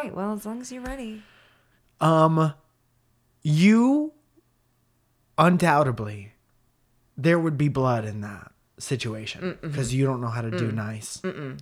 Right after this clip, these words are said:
Speaker 2: Do nice or not do nice.
Speaker 1: No, I never, never do nice.
Speaker 2: Last, uh, Blockbuster related
Speaker 1: Mm-hmm.
Speaker 2: thing. Damien Messner says,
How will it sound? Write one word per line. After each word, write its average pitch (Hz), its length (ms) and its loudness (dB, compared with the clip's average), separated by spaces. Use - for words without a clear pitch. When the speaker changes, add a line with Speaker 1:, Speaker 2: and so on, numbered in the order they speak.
Speaker 2:
Do 123 180 -2
nice 127 300 -2
or 110 80 -6
not 107 260 -8
do 104 140 -8
nice. 101 400 -14
Speaker 1:
No, 143 380 -6
I 151 180 -4
never, 135 680 -8
never 139 280 -6
do 135 180 -8
nice. 123 420 -14
Speaker 2:
Last, 120 640 -4
uh, 107 260 -2
Blockbuster 110 600 -6
related 98 460 -10
Speaker 1:
Mm-hmm. 160 360 -8
Speaker 2:
thing. 117 380 -14
Damien 185 800 2
Messner 120 640 -2
says, 123 680 -2